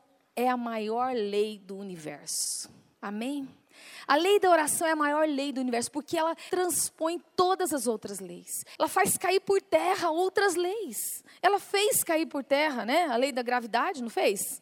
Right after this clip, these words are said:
Na vida de Pedro. Fez cair por terra muitas leis, fez parar o sol, como tá lá no livro de Josué. Então, se Deus pode transpor pela oração as leis que ele mesmo estabeleceu da natureza,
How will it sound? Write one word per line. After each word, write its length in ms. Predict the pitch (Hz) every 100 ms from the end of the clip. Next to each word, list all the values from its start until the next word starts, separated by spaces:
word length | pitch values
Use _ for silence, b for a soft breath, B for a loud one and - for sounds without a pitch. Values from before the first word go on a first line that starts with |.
| _
Na 100 | 196 208
vida 180 | 226
de 100 | 208
Pedro. 380 | - 311 240 175 B
Fez 260 | - 392 -
cair 200 | 381 403
por 180 | 403 381
terra 320 | 370 381 359 381
muitas 460 | 359 392 453 427 349
leis, 440 | 339 403 381 -
fez 220 | - -
parar 440 | - 381 359 330 403
o 100 | 381
sol, 800 | - - 339 320 403 349 202 175 -
como 220 | 349 349
tá 160 | 349 320
lá 220 | 339 381
no 120 | 269
livro 160 | 285 247
de 60 |
Josué. 340 | 247 285 262 294
Então, 200 | - 370
se 200 | - 381
Deus 500 | 381 415 440 - - -
pode 440 | 359 392 349 285 B B B -
transpor 680 | 403 415 - - 349 403 370
pela 380 | - 311 359 359
oração 720 | 403 381 - - - 392 392
as 120 | 277
leis 300 | 294 359 381
que 120 | - 392
ele 220 | 415 370
mesmo 360 | 320 415 403 392
estabeleceu 500 | 359 330 302 - 311
da 120 | 294
natureza, 520 | 285 - 262 311